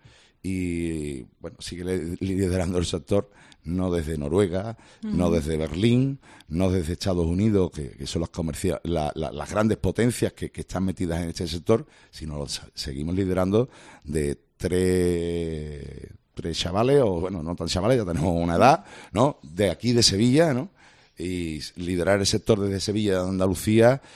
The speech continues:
Speaker 1: pues es un gran reto para nosotros y además una gran satisfacción.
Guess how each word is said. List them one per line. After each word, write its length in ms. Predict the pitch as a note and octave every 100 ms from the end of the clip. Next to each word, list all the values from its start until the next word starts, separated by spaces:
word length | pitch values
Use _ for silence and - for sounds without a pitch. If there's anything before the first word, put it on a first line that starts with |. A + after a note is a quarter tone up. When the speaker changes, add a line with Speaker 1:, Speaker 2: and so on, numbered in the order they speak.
| - _
Speaker 1:
pues 140 | - D#2+
es 60 |
un 100 | G#2
gran 380 | G2 F#2+ F2+ F2
reto 540 | - F#2+ A#2+ B2+ A2 E2+
para 160 | D#2+
nosotros 600 | E2+ - G#2 - A#2+ C#3 - - E2+
y 100 | E2+
además 220 | D2 D2+
una 120 | F2+
gran 160 | D#2 D#2
satisfacción. 720 | D2+ - - C#2+ - D2